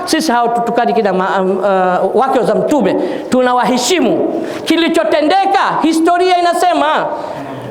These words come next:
Hapa kama kuna imamu hapa alikuwa mwizi, samahani, sio wewe, wala sio wewe, mimi nazungumza. Kama alikuwa leo mwi-, imamu mwizi hapa, tunaanza kusema, "Mwaka jana alikuwa imamu Gulamu hapa, alikuwa mwizi sana hapa."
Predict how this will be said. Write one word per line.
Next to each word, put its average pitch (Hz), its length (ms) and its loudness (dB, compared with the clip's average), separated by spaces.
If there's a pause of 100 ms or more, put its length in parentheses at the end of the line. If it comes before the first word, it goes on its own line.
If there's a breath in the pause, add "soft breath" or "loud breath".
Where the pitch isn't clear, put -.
(160)
Hapa 349 320 0
kama 320 220 0
kuna 294 180 0
imamu 285 280 0
hapa 302 180 0
alikuwa 254 260 0
mwizi, 262 280 0
samahani, 302 440 0
sio 349 180 0
wewe, 262 420 2
wala 269 280 2
sio 269 180 2
wewe, 247 380 0
mimi 240 120 0
nazungumza. 233 420 -2
Kama 285 160 -2
alikuwa 247 240 -2
leo 247 120 -2
mwi-, 240 220 -2
imamu 254 280 -2
mwizi 311 220 -2
hapa, 320 240 -2 (300 loud breath)
tunaanza 269 240 0
kusema, 277 240 -2 (200)
"Mwaka 349 220 0
jana 381 220 2
alikuwa 349 280 0
imamu 349 300 0
Gulamu 330 380 0
hapa, 359 240 0 (120)
alikuwa 302 240 0
mwizi 403 220 0
sana 539 260 0
hapa." - 180 0